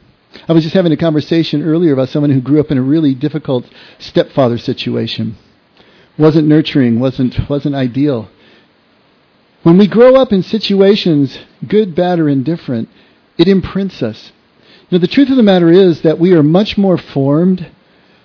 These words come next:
by the trauma and the difficulties of our past than we are by the love and devotion and, and the good things. And I don't know if that intuitively sits well with you right now, but think about it, because it's the difficult things, it's the traumatic things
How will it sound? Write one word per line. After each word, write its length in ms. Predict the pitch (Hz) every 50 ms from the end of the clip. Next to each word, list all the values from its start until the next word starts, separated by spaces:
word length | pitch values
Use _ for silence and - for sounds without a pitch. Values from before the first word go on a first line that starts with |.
| _ _ _
by 100 | 160 160
the 100 | 139 147
trauma 520 | 143 - - - 156 160 165 175 180 185 -
and 160 | - 151 139 139
the 40 |
difficulties 800 | 123 104 135 147 - 180 160 - - 170 160 160 175 180 185 -
of 120 | 170 151 151
our 80 | 151
past 540 | 143 - 139 139 139 160 160 - - _ _ _ _ _ _ _ _ _ _
than 160 | - 139 135
we 140 | 135 139 156
are 340 | 196 147 139 143 139 143 139
by 460 | 151 131 139 139 135 131 131 135 143 127 - _
the 100 | - 131
love 220 | 123 131 127 127
and 100 | 143 147
devotion 640 | 135 127 113 127 127 127 131 - - 135 127 123 120
and, 240 | 120 117 120 120 - _
and 100 | 131 127
the 60 | 135
good 180 | 143 190 190 143
things. 380 | - 139 113 104 101 101 - _ _ _ _ _ _ _ _ _ _ _ _ _ _ _ _
And 100 | 139 151
I 80 | 170 190
don't 120 | 214 196
know 120 | 185 180 170
if 80 | 139
that 220 | - 170 156 151 -
intuitively 560 | 151 131 127 - 175 175 165 160 139 143 139
sits 320 | - - 175 160 - -
well 160 | 143 131 127
with 160 | 123 117 - 131
you 100 | 123 120
right 160 | 120 120 -
now, 180 | 135 127 120
but 200 | 117 123 135 135
think 240 | _ - 202 220 214
about 280 | 185 147 147 131 117 113
it, 120 | 117 - _ _ _ _ _ _ _ _ _ _ _ _ - 160
because 460 | 147 143 143 - 160 151 147 143 - _ - - _ _ _ _ _ _ _ _
it's 160 | _ 196 -
the 80 | - 175
difficult 560 | 131 - 262 - 277 247 - 185 156 139 -
things, 260 | - 127 120 120 117
it's 120 | 147 151 -
the 60 | 170
traumatic 600 | - - - - - 175 170 175 190 196 190 -
things 460 | - - 151 131 120 113 113 104 -